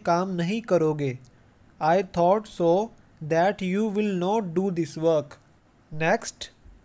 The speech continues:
मुझे ऐसा लग ही रहा था कि तुम कल स्कूल नहीं आओगे। I thought so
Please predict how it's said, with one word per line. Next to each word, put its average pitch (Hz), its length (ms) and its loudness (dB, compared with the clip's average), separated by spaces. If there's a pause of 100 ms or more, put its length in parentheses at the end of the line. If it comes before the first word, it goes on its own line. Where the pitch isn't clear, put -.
(160)
मुझे 185 340 2
ऐसा 175 460 6
लग 180 280 4
ही 226 220 2
रहा 175 300 4
था 170 440 2 (380)
कि 202 100 -6
तुम 214 380 -2
कल 196 240 10
स्कूल 196 360 0
नहीं 190 360 0
आओगे। 160 560 4 (640)
I 175 180 4 (200)
thought 190 300 8
so 190 440 4